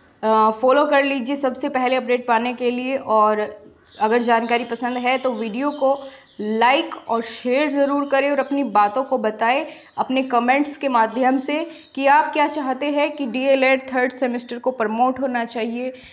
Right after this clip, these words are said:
या फिर एग्ज़ाम करा लेने चाहिए। और यहाँ पर देखिए इन सभी छात्रों ने तो अपना नेतृत्व, अ, संभाल लिया है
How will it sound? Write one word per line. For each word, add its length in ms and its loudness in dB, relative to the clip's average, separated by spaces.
या 220 2
फिर 220 -2
एग्ज़ाम 440 2
करा 260 2
लेने 320 -4
चाहिए। 440 -2
और 200 2
यहाँ 280 4
पर 200 -2
देखिए 420 -2
इन 260 0
सभी 320 -2
छात्रों 440 0
ने 120 0
तो 120 0
अपना 260 0
नेतृत्व, 560 -4
अ, 60 -4
संभाल 600 2
लिया 240 4
है 440 2